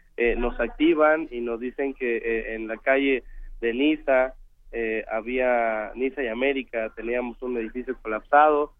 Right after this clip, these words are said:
eh, activamos el protocolo de emergencia, vamos para allá, y resulta que era una falsa alarma. Así en varias ocasiones desplegamos todo el operativo con nuestros caninos,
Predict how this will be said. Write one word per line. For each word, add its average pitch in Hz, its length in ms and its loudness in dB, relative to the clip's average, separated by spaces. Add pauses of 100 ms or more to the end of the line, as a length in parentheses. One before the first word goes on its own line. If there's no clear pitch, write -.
(300)
eh, 113 460 -2
activamos 131 560 0
el 113 160 -6
protocolo 120 540 -4
de 117 60 -2
emergencia, 135 600 -2
vamos 120 360 0
para 113 160 0
allá, 147 320 2 (380)
y 123 60 -4
resulta 123 360 -2
que 117 100 -8
era 123 100 -2
una 117 160 -2
falsa 117 300 -2
alarma. 110 400 0 (320)
Así 156 380 2
en 147 120 2
varias 147 300 2
ocasiones 165 760 -2
desplegamos 135 640 -2
todo 139 120 -2
el 131 80 -2
operativo 123 560 -4
con 120 140 -8
nuestros 110 360 -10
caninos, 156 480 -2